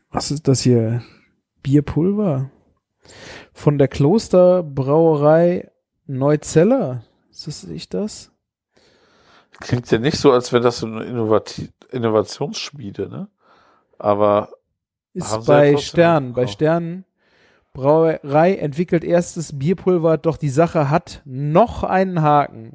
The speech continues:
Speaker 1: Wahrscheinlich keine Kohlensäure, oder was?
Speaker 2: Nee, nee, ich, kein Alkohol, ne? Kannst du nicht Alkohol pulverförmig machen?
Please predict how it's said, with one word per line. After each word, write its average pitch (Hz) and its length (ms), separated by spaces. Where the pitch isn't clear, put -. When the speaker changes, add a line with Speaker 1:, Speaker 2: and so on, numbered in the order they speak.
Speaker 1:
Wahrscheinlich 135 360
keine 139 240
Kohlensäure, 147 720
oder 143 200
was? 175 180
Speaker 2:
Nee, 101 220
nee, 113 300
ich, 123 140
kein 107 260
Alkohol, 101 540
ne? 135 220
Kannst - 200
du 110 40
nicht - 160
Alkohol 104 680
pulverförmig 101 800
machen? 104 320